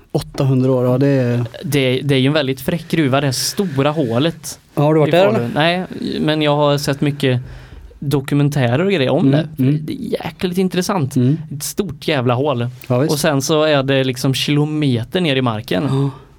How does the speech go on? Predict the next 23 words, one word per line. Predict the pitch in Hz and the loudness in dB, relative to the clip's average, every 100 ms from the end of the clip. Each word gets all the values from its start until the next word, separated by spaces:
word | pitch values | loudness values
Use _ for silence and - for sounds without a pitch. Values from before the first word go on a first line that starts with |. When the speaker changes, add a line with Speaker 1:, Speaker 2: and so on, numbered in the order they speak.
| - - | -12 -4
Speaker 2:
De | 151 151 | 0 0
äldsta | 139 120 160 | 0 0 0
delarna | 180 160 135 127 | 0 0 0 0
som | 131 | 2
är | 123 | 2
längst | 113 117 | 0 -2
in, | 165 160 | -2 0
de | 131 147 156 | 2 0 0
går | 156 | 0
ju | 147 | 2
inte | 143 139 | 0 0
att | 127 | 0
gå | 123 | 0
in | 110 143 | 2 0
i | |
för | 151 | -2
att | 123 - | -4 -2
rasrisken | 127 113 - 117 - 160 | -2 0 0 -2 0 -2
är | |
så | 127 | 0
hög, | 123 147 | 0 2
men | 139 131 135 | 2 2 2
Speaker 1:
Ja. | 143 | 0